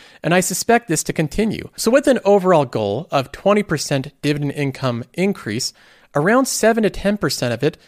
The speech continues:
should come just by my companies raising their dividends. That's seven to ten percent taken care of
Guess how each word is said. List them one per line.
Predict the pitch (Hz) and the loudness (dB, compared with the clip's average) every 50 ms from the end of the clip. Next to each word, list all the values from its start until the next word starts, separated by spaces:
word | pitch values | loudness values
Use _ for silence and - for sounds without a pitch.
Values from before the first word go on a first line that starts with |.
| _ _ _ | _ _ _
should | - - - 226 247 226 - | -8 -4 0 0 0 0 -2
come | - - - 233 226 175 139 | -6 -4 0 0 2 0 0
just | 123 - 180 175 - - | 0 -2 -2 -2 0 0
by | 185 190 | 2 2
my | 180 165 147 | 2 0 -2
companies | - - - - 214 202 - 135 123 123 123 - | -4 -4 -2 -2 -2 -2 -2 -4 -4 -4 -4 -2
raising | 139 139 156 151 156 156 | -2 0 0 0 0 -2
their | 151 151 147 | -2 -2 0
dividends. | 143 196 208 180 117 - - - - - _ _ _ _ _ _ _ - | 0 -2 -2 -2 -6 -12 -12 -18 -20 -20 _ _ _ _ _ _ _ 2
That's | 202 220 - - | 2 2 2 0
seven | - - 247 254 254 | 2 2 4 4 4
to | 226 190 | 2 0
ten | - - 214 208 208 | -2 -2 -6 -4 -4
percent | - 156 135 - - 196 190 - - | -4 -4 -4 -2 -2 -2 -2 -2 -4
taken | - - 170 170 - 147 131 | -6 -4 -4 -4 -4 -6 -8
care | 131 - - 196 196 | -8 -6 -4 -2 0
of | 170 139 131 | 0 0 -2